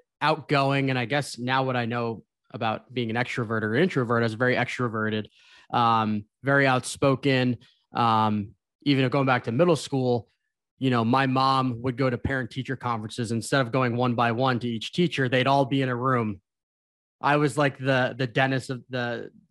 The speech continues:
Dennis the Menace type kid, um, in high school as well. Um, but yeah, I just always liked to have fun. I was an athlete growing up.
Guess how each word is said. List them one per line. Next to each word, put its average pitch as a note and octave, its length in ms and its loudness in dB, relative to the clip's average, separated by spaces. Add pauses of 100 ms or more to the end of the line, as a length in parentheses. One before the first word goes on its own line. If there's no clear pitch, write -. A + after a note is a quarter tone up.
(120)
Dennis C3 280 -2
the B2+ 80 -4
Menace A#2 520 -4 (180)
type A#2 300 -4
kid, A2 320 -4 (140)
um, A#2+ 280 0
in C3 100 0
high B2+ 180 0
school A#2 560 -6
as A2 120 -6
well. A2+ 460 -2 (380)
Um, A#2+ 540 0 (520)
but D3 120 4
yeah, D#3 120 6
I C#3 100 4
just C#3 180 -4
always E3 200 0
liked D#3+ 180 -4
to C#3 60 -4
have C#3+ 160 0
fun. C#3 300 2
I B2+ 160 2
was B2+ 160 0
an B2 80 -2
athlete A#2+ 480 -2
growing B2+ 340 0
up. B2+ 220 0